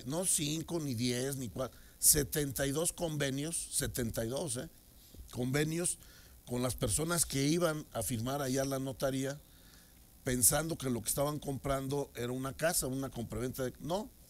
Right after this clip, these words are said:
lo que estaban firmando era un contrato de servicios para hacer un trámite para tratar de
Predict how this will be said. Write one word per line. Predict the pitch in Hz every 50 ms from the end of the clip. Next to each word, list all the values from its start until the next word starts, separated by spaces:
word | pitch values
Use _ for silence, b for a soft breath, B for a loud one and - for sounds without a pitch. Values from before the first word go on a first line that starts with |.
| - - -
lo | 123 113 -
que | -
estaban | - - 156 156 165 175 147
firmando | 165 170 156 160 160 160 156 156 156 165 156 B B B B B B -
era | 135 139
un | 156 151
contrato | - 131 143 127 107 139 139 131 - 156 147
de | 147 135
servicios | - 151 139 135 131 151 147 127 - 143 147 160 151 - - B B B B B B B B - -
para | 120 113 113 113 113 113
hacer | 107 - 135 131
un | 135 151 139 -
trámite | 165 143 127 131 139 143 131 - 165
para | 127 - 135 117 110 110 101
tratar | - - 117 110 - - 120 127 143
de | 139 147 139 120